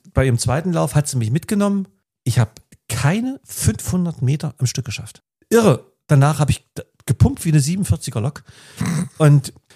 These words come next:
ja, dann angefangen, fünfhundert Meter oder zwei Minuten laufen, fünf Minuten gehen, zwei Minuten laufen, fünf Minuten gehen. Madi ist dann den Lauf mitgelaufen, ich war da noch nicht so weit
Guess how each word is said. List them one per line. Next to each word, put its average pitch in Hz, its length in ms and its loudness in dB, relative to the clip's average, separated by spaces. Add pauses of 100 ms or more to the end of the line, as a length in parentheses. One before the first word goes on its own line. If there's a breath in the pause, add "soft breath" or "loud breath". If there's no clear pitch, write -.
ja, 120 320 0
dann - 160 -10
angefangen, 135 680 -2
fünfhundert 156 560 -2
Meter 143 480 -2 (340 soft breath)
oder 127 380 0
zwei 131 260 -2
Minuten 135 400 -2
laufen, 180 460 0 (100)
fünf - 300 -6
Minuten 110 320 0
gehen, 110 280 -2
zwei 120 240 -2
Minuten 117 320 0
laufen, 139 380 0
fünf 135 320 -4
Minuten 123 360 0
gehen. 113 260 -4 (560 loud breath)
Madi 131 280 -2
ist 139 140 -6
dann 135 100 -6
den 127 120 -2
Lauf 110 220 -2
mitgelaufen, 160 520 -6
ich - 160 -12
war - 100 -8
da 147 120 -4
noch 160 160 -2
nicht 170 160 -4
so 156 100 -6
weit 170 240 -4